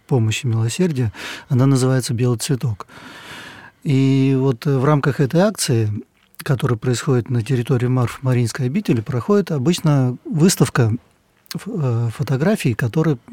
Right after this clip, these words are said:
сделаны вот на том, можно сказать, объекте, к-, на, на который собирают эти деньги. В данном случае это был вот как раз медицинский центр милосердия.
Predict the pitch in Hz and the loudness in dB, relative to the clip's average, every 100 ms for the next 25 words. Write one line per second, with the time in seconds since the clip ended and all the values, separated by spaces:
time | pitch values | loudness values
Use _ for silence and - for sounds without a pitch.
0 | 247 165 117 104 143 165 131 117 123 117 | -6 -4 -2 0 2 4 2 2 0 -2
1 | 339 359 _ - - - - - 131 127 | -6 -14 _ -20 -18 -18 -18 -2 2 4
2 | 120 110 135 113 - _ _ _ _ - | 2 2 2 2 -4 _ _ _ _ -2
3 | 123 117 120 - 117 110 127 123 214 - | 0 2 -2 -2 -2 0 -2 0 0 0
4 | 139 - 208 - _ 180 123 117 113 120 | -8 -8 -10 -12 _ -4 0 2 2 2
5 | 131 123 175 - 123 139 131 131 113 131 | 0 2 2 2 0 0 2 0 -2 -2
6 | 123 101 101 110 135 135 120 208 - 127 | 0 0 -2 0 0 0 0 -2 0 -2
7 | 131 113 165 120 - 120 139 - 117 110 | 0 2 2 0 -4 -4 -4 -2 -2 -2
8 | - 135 - 113 160 143 - 143 147 - | -2 -2 -2 -2 -2 -2 -2 -2 -2 -2
9 | 123 107 110 | -2 -2 -4